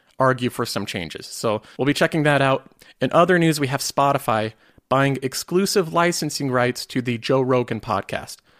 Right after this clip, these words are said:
That means that Joe Rogan, who is extremely popular on YouTube and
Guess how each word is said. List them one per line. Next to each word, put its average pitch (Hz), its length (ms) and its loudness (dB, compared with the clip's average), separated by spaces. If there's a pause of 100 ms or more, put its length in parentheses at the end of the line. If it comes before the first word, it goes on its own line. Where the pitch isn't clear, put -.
(240)
That 147 200 2
means 180 300 2
that 151 220 0
Joe 139 180 4
Rogan, 147 480 2 (120)
who 123 280 0 (100)
is 117 300 -4 (100)
extremely 185 520 0
popular 120 580 -2
on 107 140 -2
YouTube 131 480 -2
and 98 180 -6